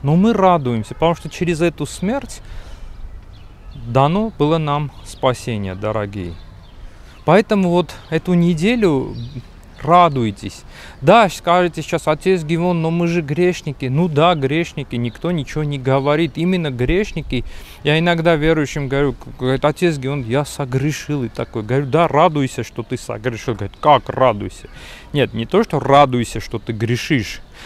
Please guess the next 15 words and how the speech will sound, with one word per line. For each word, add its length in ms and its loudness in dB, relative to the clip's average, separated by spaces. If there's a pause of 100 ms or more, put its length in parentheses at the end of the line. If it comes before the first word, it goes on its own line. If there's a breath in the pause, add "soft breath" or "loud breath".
(160 loud breath)
а 180 4
"Радуйся, 500 4
что 220 -6
ты 140 2
понял, 580 6
что 200 -2
ты 140 0
осознал, 680 4
что 180 -4
ты 140 -2
согрешил". 800 -2
Сколько 380 2
людей 340 0
ходят 500 -2
и 260 -4